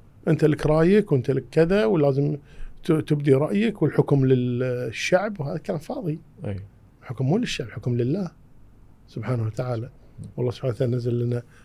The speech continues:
Speaker 1: قرآن يتلى، وسنة النبي صلى الله عليه وسلم فيها حكم اللي ت-، نتحاكم إليه.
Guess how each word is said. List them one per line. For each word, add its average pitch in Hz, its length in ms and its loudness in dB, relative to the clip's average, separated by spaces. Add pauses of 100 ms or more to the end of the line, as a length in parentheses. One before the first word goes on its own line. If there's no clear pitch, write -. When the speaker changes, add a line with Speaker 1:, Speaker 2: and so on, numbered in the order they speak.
(140)
Speaker 1:
قرآن 147 420 0
يتلى، 139 400 0
وسنة 127 840 0
النبي 127 300 0
صلى 117 260 -4
الله 123 120 -2
عليه 117 100 -4
وسلم 139 340 0 (460)
فيها 226 240 2
حكم 147 400 -2 (840)
اللي 117 160 -4
ت-، 143 140 -4
نتحاكم 135 580 -2
إليه. 120 260 -4